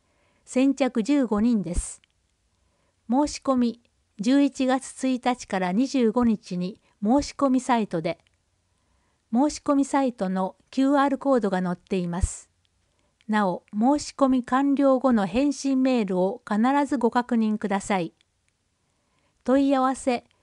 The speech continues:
家庭児童相談室。電話、八七五八一零一。十二の二。人権週間記念の集い。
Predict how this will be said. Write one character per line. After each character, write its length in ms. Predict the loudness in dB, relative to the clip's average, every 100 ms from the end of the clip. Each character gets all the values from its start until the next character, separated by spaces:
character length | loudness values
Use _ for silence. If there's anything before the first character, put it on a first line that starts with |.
| _ _
家 180 | -6 -4 0
庭 240 | 2 2
児 160 | 0 0
童 240 | 4 4 2
相 260 | 2 2
談 280 | 4 2 0
室。 360 | -2 -10 -10 -10 _ _ _ _ _ -2
電 280 | 0 2 0
話、 220 | -4 -6 _
八 380 | _ -6 -2 0
七 280 | 2 2 0
五 320 | 0 0 -2 -6 _ _
八 420 | -4 -2 0 0
一 240 | -2 -4 -2
零 240 | 0 0
一。 400 | -2 -6 -14 -14 _ _ _ _ _ _ _ _ _ _ _ _ _ _ _ _ _ _ _ _ _ _ _ _ _
十 280 | -2 2 4
二 200 | 4 4
の 160 | 4 2
二。 260 | 0 -2 -8 _ _ _ _ _ _ _
人 280 | 0 2 2
権 280 | 2 2 2
週 280 | 2 0 0
間 320 | 0 -2 -2
記 160 | -2
念 300 | 0 2 2
の 120 | 2 0
集 280 | -2 -2 -2
い。 180 | -4